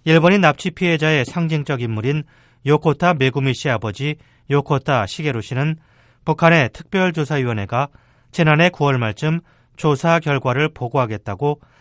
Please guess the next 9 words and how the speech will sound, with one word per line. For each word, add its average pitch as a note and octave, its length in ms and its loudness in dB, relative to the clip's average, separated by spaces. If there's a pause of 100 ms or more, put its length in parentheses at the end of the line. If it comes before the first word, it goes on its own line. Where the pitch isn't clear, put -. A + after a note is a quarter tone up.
(140)
자체적으로 D#3 680 0
정한 C3+ 360 -2
마감 A#2 340 -2
시한을 A2+ 400 -6 (300)
지키지 C3+ 520 -6
않았다고 A#2+ 480 -4
비판했습니다. G2 760 -10 (580)
요코타 D3+ 360 2
씨는 E3+ 340 0